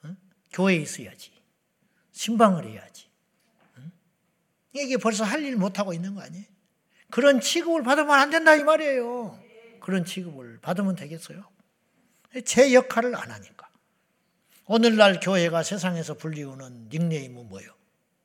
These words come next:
응? 교회를 보고 사람들이 뭐라고 그래? "와, 큰 교회다. 작은 교회다. 또 뭐 좋은 교회다. 저건 형편없는 교회다. 저건 맨날 싸우는 교회다."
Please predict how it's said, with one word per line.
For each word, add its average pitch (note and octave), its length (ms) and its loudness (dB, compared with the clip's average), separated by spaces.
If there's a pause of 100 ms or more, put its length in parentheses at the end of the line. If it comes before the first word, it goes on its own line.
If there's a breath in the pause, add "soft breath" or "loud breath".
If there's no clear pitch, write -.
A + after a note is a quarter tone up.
(120)
응? E3+ 120 -14 (380)
교회를 F#3+ 400 2
보고 D#3 180 -4
사람들이 D#3+ 420 -6
뭐라고 B2 280 -12
그래? - 180 -20 (840)
"와, - 400 -6
큰 G3+ 180 -6
교회다. B2 480 -14
작은 C3+ 340 -14
교회다. G#2 420 -20 (840)
또 F3 120 -8
뭐 C#3 120 -10
좋은 D#3+ 360 0
교회다. A2 460 -16 (260)
저건 C3 200 -12
형편없는 C#3 560 -8
교회다. G#2 420 -20 (280 soft breath)
저건 F#3 240 -6
맨날 E3 240 -4
싸우는 F3 400 -2
교회다." - 400 -20